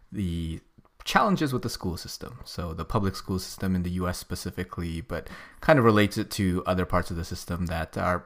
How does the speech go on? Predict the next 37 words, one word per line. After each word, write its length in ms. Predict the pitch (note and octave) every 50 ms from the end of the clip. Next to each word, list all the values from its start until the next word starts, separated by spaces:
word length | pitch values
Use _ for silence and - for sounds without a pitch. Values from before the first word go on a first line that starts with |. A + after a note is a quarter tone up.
| - _ -
pretty 160 | - - B2+
pervasive 600 | - B2 G#2 F2 F2 E2+ F2 - - F#2 F2 G2
in 160 | F2+ F2 F2+
other 200 | - G2 F#2 F2+
parts 280 | - - - F2 - -
of 60 | - G2
the 60 | F2+
world 360 | E2+ E2 E2+ E2+ F2 D#2+ - -
as 220 | - - - -
well. 340 | F2+ E2 - - G#1+ - - - - - - - - - -
And 260 | - F2 E2+ F2+ F2 E2
he 220 | F#2 F#2 F2+ F#2
advocates, 720 | F2+ F#2 F#2 F2+ F#2+ F#2 - G2 F2+ F2 - - - -
uh, 340 | G2+ F2 E2 D#2+ D#2+ F#2+ A2 - - - - - - - _ _ _ -
homeschooling 920 | - - D3+ E3+ E3 C#3 - - - F2 E2 D#2+ E2+ E2+ E2+ F2 - -
and 260 | E2+ F2 F2 F2 F2
kind 160 | - G2 F2
of 120 | E2+ - -
unschooling 720 | G#2+ A2 A#2+ A#2 - - - G2 F2+ F2 E2+ E2 E2 D2+
as 200 | D#2 E2 E2 -
well. 240 | G2+ F#2+ E2 D2 C#2+
And 120 | D#2+ F2
it's 180 | F2 F#2 - -
a 100 | F#2+ F#2
bit 160 | F2+ G2+ G2
of 100 | G2+ F#2+
a 120 | F#2 F2+ - - - - - - -
kind 180 | - - F#3+ D#3
of 80 | C3 B2
a 180 | A#2 G2 D#2+
libertarian 640 | A2 A#2 A#2+ A2+ A#2 - C3 A2 A2 G#2 G#2 G2+ G2
view 560 | F2+ F2+ F2+ F#2 F#2 F#2 F#2 F#2+ F#2+ F#2 G2+ G#2+
in 200 | A2+ G#2 F#2+ F#2
regards 540 | F2+ F2+ F2 - F#2 F2 F2 F2 - - - -
to, 380 | - - F#2 F2 F2 F2 E2+
uh, 200 | F2 F2 F2 E2 -
education, 800 | - F#2+ F#2 F#2 F2 - E2+ E2 E2 - - - F2 F#2 F#2